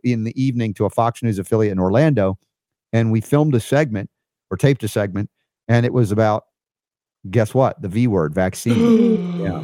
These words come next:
Speaker 2: And it never aired, did it?
Speaker 1: Never aired, and shortly
Speaker 2: Yeah.
Speaker 1: thereafter, Carol Alt lost her show.
Speaker 2: Lost her show.
Speaker 1: Yeah.
Speaker 2: And, you know, Dan Bongino just, uh, got, uh, uh, uh, separated,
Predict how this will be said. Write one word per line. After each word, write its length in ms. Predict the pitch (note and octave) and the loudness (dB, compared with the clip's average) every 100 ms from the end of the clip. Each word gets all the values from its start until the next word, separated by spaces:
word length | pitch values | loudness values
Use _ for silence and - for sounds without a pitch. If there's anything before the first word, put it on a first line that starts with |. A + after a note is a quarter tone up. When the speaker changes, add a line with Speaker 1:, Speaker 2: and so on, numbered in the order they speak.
| D3 _ | -12 _
Speaker 2:
And 160 | - G2+ | -4 -2
it 60 | A2+ | 0
never 260 | B2 B2 | 0 0
aired, 300 | G2+ C#3 A#2 | 0 2 0
did 160 | D#2+ G2 | -2 -2
it? 80 | B2+ | 2
Speaker 1:
Never 300 | C#3 D#3 D#3 | 2 4 4
aired, 240 | D3 C#3+ | 4 2
and 100 | B2 | 0
shortly 320 | - C#3+ C3 A#2+ | 0 0 2 2
Speaker 2:
Yeah. 100 | A2+ | 4
Speaker 1:
thereafter, 520 | A2+ B2+ C3 - G#2 | 2 2 -2 -4 -6
Carol 340 | - A#2 A2 | -2 0 0
Alt 340 | A2+ C3 A2 - _ _ _ _ _ - | 2 2 0 -4 _ _ _ _ _ -4
lost 280 | A2+ G2+ - | 0 0 -4
her 80 | G#2+ | -8
show. 280 | - D#3 | -4 -4
Speaker 2:
Lost 140 | F#2+ F#2 _ _ _ _ | -4 -10 _ _ _ _
her 80 | C#2 | -20
show. 100 | G#1 _ _ | -20 _ _
Speaker 1:
Yeah. 280 | - F#2 E2 E2 | -8 -6 -6 -2
Speaker 2:
And, 140 | A2 | 0
you 80 | B2 | 2
know, 140 | D#3+ | 2
Dan 280 | F3 E3+ C#3 | 2 0 0
Bongino 540 | C#3+ C#3+ B2+ A3 F#3 | 0 0 0 0 0
just, 400 | D#2+ E2 - - | -2 -4 -6 -6
uh, 380 | F2 E2+ D#2+ D#2 | -4 -2 -2 -4
got, 320 | D#2 E2 E2+ - | -4 -4 -4 -6
uh, 420 | D#2+ E2+ D#2+ D#2 - - E2 | -4 -2 -2 -6 -8 -12 -6
uh, 380 | E2+ D2+ D2 C2+ C#2 D2 - | -4 -4 -6 -10 -12 -18 -12
uh, 260 | D#2+ D2 C2 | -10 -8 -8
separated, 640 | - A2+ F#2+ F2 F2 D#2+ | -6 -4 -2 -2 -2 -4